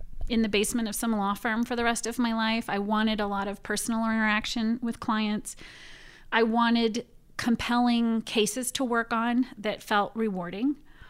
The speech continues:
However, during law school, I shift-, wanted to shift gears. Uh, much of the respect that one receives in law school, or potential respect, I guess, it's just such a weird culture.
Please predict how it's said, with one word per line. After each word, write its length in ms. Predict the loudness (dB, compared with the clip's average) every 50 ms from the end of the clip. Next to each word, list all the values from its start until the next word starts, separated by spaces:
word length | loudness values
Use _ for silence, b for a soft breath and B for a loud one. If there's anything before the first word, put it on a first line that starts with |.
| B B B B B B B B B B -4
However, 420 | 2 6 6 6 6 6 4 2
during 380 | 0 2 2 4 4 6 6 6
law 180 | 6 6 6 4
school, 720 | 2 0 -4 -4 -4 0 0 0 0 0 -4 -6 -8 -10 -16 _ _ _ 2
I 680 | 6 6 6 6 4 2 0 0 -2 -2 -2 -4 -6 -8 _ _ -8
shift-, 340 | -4 -2 -2 -2 -2 -2 -2
wanted 380 | 0 2 2 2 2 0 -2
to 120 | -2 -4 -4
shift 340 | -4 -6 -6 -8 -10 -16 -14
gears. 520 | -12 -12 -12 -12 -12 -14 -14 -16 -16 -20 -20 -20 -20 _ -10
Uh, 200 | -8 -8 -8 -10 -12 _ _ _ -2 2
much 640 | 4 6 8 8 8 6 6 4 2 2 0 0 0 -2
of 400 | 0 0 0 0 -2 -6 -8 -6
the 680 | -4 -4 -2 -2 -2 -4 -4 -6 -6 -8 -10 -12 -16 -20 -20 -20 -20 -16 -10
respect 1000 | -6 -2 0 0 0 0 0 0 0 0 0 0 -2 -8 -10 -8 -8 -8 -8 -12 _ b b b b b b b b b b b b
that 320 | -6 0 0 0 0 0
one 260 | -2 -2 -2 -2 -2
receives 600 | -2 -4 -6 -8 -8 -8 -8 -8 -8 -8 -8 -10
in 200 | -8 -8 -6 -6
law 160 | -4 -4 -6 -6
school, 520 | -6 -8 -10 -8 -8 -8 -6 -8 -10 -12 -14 -16
or 120 | -16 -14
potential 560 | -12 -12 -12 -10 -10 -10 -8 -8 -8 -10 -10
respect, 480 | -10 -10 -10 -10 -10 -10 -12 -12 -12 -12
I 100 | -14 -12
guess, 340 | -12 -12 -12 -12 -12 -14 -16
it's 180 | -14 -12 -12
just 220 | -10 -10 -10 -10 -12
such 180 | -12 -12 -12
a 60 | -12
weird 200 | -12 -12 -14 -14
culture. 440 | -14 -14 -14 -12 -12 -12 -12 -12 -14